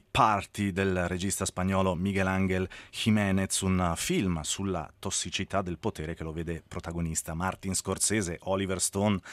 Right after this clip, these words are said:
Wes Anderson, Lars von Trier e Spike Lee sono solo alcuni dei grandi registi con cui Willem, eh, Dafoe ha lavorato, inconfondibile e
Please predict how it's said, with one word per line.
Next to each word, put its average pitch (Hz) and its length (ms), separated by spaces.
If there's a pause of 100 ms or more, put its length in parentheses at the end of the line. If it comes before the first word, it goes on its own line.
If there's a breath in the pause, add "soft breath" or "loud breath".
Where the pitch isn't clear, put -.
(280 loud breath)
Wes 107 260
Anderson, 110 680
Lars 110 360
von 113 200
Trier 117 380 (420 loud breath)
e 95 280
Spike 117 640
Lee 127 280
sono 110 280
solo 139 220
alcuni 113 360
dei 104 380
grandi 110 500
registi 98 480
con 92 220
cui 104 240
Willem, 98 580 (380 loud breath)
eh, 82 200
Dafoe 110 460
ha 110 40
lavorato, 113 760
inconfondibile 87 960
e 67 360